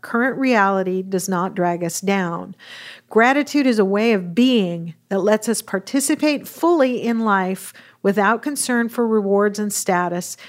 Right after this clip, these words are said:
It gets our ego out of the way. It lets us give what we can, knowing that we are one of many, so that we do not have to carry the burdens of the world on our shoulders." Really like that article. Definitely worth checking it out.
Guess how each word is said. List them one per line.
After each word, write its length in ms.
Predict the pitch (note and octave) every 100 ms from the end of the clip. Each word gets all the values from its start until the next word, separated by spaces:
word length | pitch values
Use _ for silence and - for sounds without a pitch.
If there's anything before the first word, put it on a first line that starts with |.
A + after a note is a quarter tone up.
| - -
It 220 | G#3 F3+
gets 240 | A3+ A#3
our 200 | A#3 G3+ -
ego 420 | B3 B3+ A3 G3+
out 220 | - G3
of 100 | F#3+
the 120 | F#3+
way. 440 | F#3 E3 E3 F#3+ F#3+ - - _ _
It 180 | G#3 -
lets 320 | A3 A#3+ -
us 220 | B3+ B3
give 480 | G3 - B3 A#3+ C4
what 160 | C#4
we 140 | C#4 D4+
can, 640 | - E4 E4 G#3 E3+ F3 - - _ _
knowing 420 | G3 A3+ B3+ C4+
that 140 | A#3+ G3
we 120 | A3+
are 100 | G3
one 240 | F#3+ G3
of 120 | A3+ A3+
many, 480 | B3 A#3+ F#3+ F3+
so 220 | F#3 - F#3+
that 180 | F3
we 100 | F#3+ F3+
do 120 | F3
not 360 | F3+ G3 A3+
have 180 | A#3+ A3
to 60 | A3+
carry 340 | - A3 G3+
the 120 | G3 F3+
burdens 420 | F3+ F#3+ G3 G3
of 100 | F#3
the 80 | F#3
world 400 | F3+ F3 E3+ E3+
on 220 | F#3 F3
our 140 | E3
shoulders." 680 | E3 - D#3 D#3 - - - - - - - _ -
Really 460 | G3 B3+ B3+ A#3+
like 260 | G#3+ G3+ G3
that 180 | F#3+ F#3
article. 480 | E3+ E3+ - F3 F3 -
Definitely 480 | F#3+ G#3+ F#3+ F3+
worth 180 | F3+ F3+
checking 400 | - F3+ - F3+
it 120 | E3+
out. 360 | E3 D#3+ D#3+